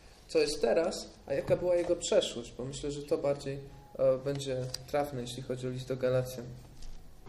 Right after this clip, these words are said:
Więc jest to ktoś, kto jest pod autorytetem swojego ojca i wszelkich autorytetów wyznaczonych dla niego przez ojca.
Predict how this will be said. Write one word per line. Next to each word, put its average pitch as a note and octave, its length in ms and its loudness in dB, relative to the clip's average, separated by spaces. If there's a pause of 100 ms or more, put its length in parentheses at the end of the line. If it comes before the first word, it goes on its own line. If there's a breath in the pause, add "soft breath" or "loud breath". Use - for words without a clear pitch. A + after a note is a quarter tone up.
(520 loud breath)
Więc D3 120 -2
jest G3+ 180 2
to F#3+ 100 4
ktoś, F#3+ 300 -2
kto - 120 -2
jest F3 140 0
pod E3+ 180 0
autorytetem D#3+ 640 0
swojego D3 440 2
ojca F3+ 420 0 (320 loud breath)
i C#3+ 60 -8
wszelkich - 480 -2
autorytetów D#3+ 840 0 (140)
wyznaczonych D#3 720 -2
dla D3+ 200 -2
niego D3 300 0
przez C3 320 -6
ojca. A2+ 320 -2